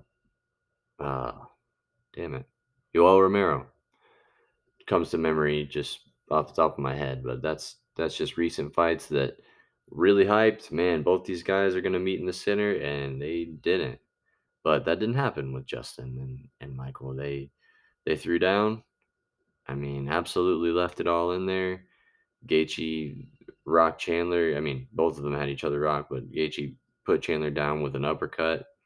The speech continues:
Uh, some, I think it was second round. Um, did a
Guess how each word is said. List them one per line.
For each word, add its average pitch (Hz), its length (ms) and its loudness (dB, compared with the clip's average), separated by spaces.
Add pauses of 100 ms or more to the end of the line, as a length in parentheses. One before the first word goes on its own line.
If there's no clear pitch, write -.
(640)
Uh, 69 400 -2
some, 71 300 -10 (100)
I 71 60 -16
think 71 160 -8
it 65 40 -10
was 69 120 -10
second 78 320 -2
round. 80 480 0 (1160)
Um, 67 460 -2 (920)
did 80 260 6
a 73 420 0